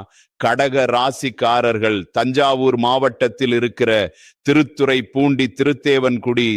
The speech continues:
திரு ஸ்ரீ கர்க்கேஸ்வரர் கோவிலுக்கு போயிட்டு வர்றது நல்லது.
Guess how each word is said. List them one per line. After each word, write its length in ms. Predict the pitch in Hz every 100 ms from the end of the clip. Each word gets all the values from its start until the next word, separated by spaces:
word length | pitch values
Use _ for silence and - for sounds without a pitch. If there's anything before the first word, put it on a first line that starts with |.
| 92
திரு 220 | - 139 131
ஸ்ரீ 280 | - 120 120 92
கர்க்கேஸ்வரர் 880 | 123 127 - 143 131 - 120 117 110 -
கோவிலுக்கு 580 | 123 135 135 131 104 113 95
போயிட்டு 440 | 110 117 104 123
வர்றது 500 | 107 110 110 104 101 87 _ _ -
நல்லது. 540 | - 117 127 127 113